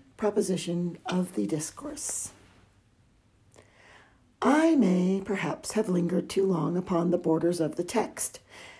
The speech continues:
and may have spun out the explication of a few words into too long a thread, but my purpose was only to free the words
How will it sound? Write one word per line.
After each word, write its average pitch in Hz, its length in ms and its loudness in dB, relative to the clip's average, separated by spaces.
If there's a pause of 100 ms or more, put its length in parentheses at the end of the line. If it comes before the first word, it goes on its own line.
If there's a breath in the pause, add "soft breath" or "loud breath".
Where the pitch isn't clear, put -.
(180 loud breath)
and 285 380 2
may 202 280 4
have 196 140 -2
spun 185 300 0
out 175 220 -2
the - 200 -2
explication 180 920 -2 (260 loud breath)
of 175 140 -2
a 196 60 0
few 269 280 0
words 160 580 0 (380 loud breath)
into 269 440 4
too 208 240 -2
long 160 420 0
a 165 60 -4
thread, 190 420 2 (240)
but - 260 -2 (800 loud breath)
my 240 240 4
purpose 175 580 -4
was 165 160 -4
only 202 480 2 (140)
to - 140 -8
free 285 280 0
the 185 140 4
words - 460 -8